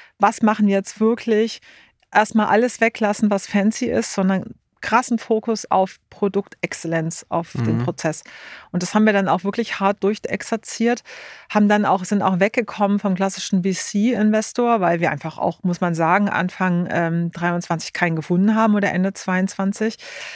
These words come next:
Speaker 1: weil es nicht mehr in das Bild gepasst hat mit, ich sag jetzt mal, Krediten auf den Büchern, ja.
Speaker 2: Ja, ich
Speaker 1: Das
Speaker 2: wollte ich gerade sagen, ihr seid, ihr seid als Geschäftsmodell, seid ihr so semi-attraktiv, weil ihr ja Risiken in den Büchern habt und eine Prüfung sehr teuer ist von solchen Geschäftsmodellen
Speaker 1: Genau.
Speaker 2: und sehr, weil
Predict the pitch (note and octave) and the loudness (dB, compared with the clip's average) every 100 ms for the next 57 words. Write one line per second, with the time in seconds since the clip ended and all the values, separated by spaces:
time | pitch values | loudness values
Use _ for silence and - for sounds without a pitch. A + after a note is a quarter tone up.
0 | - - - F#3 G3+ F#3 G3 F#3 F3+ - | -16 -4 0 2 2 2 2 2 0 0
1 | F#3+ G#3 A#3+ - A3+ - A#3 A3+ - _ | 0 0 -6 -2 -4 -2 -2 -2 -8 _
2 | F3 - - - _ _ _ - - F#3 | -6 -6 -10 -12 _ _ _ -14 -2 -2
3 | F3+ F3 - E3 E3+ F#3+ F3 - G#3+ - | 0 -4 -2 -2 -2 -4 -4 0 2 2
4 | - F#3+ F3+ A3 C4 A#3+ A#3+ F3+ A3+ A#3+ | 2 2 2 0 2 4 4 4 0 -2
5 | _ - - - - G2 G#2 C3+ F3+ C#3+ | _ -20 -20 -10 -6 -4 -4 2 4 4
6 | C3 C3+ B2 C#3+ C3 G2+ A#2+ - - - | 4 2 2 2 2 0 0 -4 -8 2
7 | B2 C#3 C#3+ - A#2+ C3 - - - F3+ | 4 4 0 -2 -2 0 0 -2 0 4
8 | D#3+ E3 C3 A2 D3+ D3+ C3+ A#2+ G2 G#2 | 4 2 2 0 2 -2 0 0 0 0
9 | D3 F3+ E3+ - E3 - - F3 - A#2 | 0 0 -2 -2 -6 -4 -4 -4 0 0
10 | B2 A#2 A2+ D3 F3+ F3+ - A2+ G#2+ G2+ | 2 2 0 -2 -4 -6 -6 -4 -2 -2
11 | A2 - G#2+ G#2 A2 C#3+ - C3+ B2 - | -4 -2 -2 0 0 0 -2 -4 -2 -2
12 | A#2+ A2+ - F3 - B2 G#2+ B2 - F3 | -4 -4 -2 -2 0 -2 0 -2 0 0
13 | E3+ A2 - - A2+ A2 A2 A2 G2+ G#2+ | 0 -2 -4 -2 0 0 0 -2 -2 -4
14 | - G3+ F#3 E3+ D#3+ C#3+ A#2 | 0 2 4 4 4 2 2